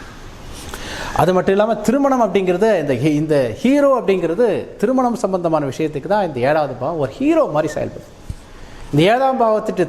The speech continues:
தவிர்த்துட்டு நம்ம வந்து ஜோதிடத்தையே பார்க்க முடியாது. ஏன்னா ஜோதிடம் பார்க்க ஒரு நாளைக்கு கிட்டத்தட்ட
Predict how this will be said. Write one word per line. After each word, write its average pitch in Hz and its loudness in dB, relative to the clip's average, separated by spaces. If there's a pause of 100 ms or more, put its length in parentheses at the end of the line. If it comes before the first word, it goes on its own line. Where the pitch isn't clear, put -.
தவிர்த்துட்டு 240 0
நம்ம 165 0
வந்து 185 -2
ஜோதிடத்தையே 202 0 (120)
பார்க்க 160 -4
முடியாது. 90 -8 (800)
ஏன்னா 185 4 (100)
ஜோதிடம் 233 4
பார்க்க 208 2
ஒரு 160 0
நாளைக்கு 202 2 (400)
கிட்டத்தட்ட 165 2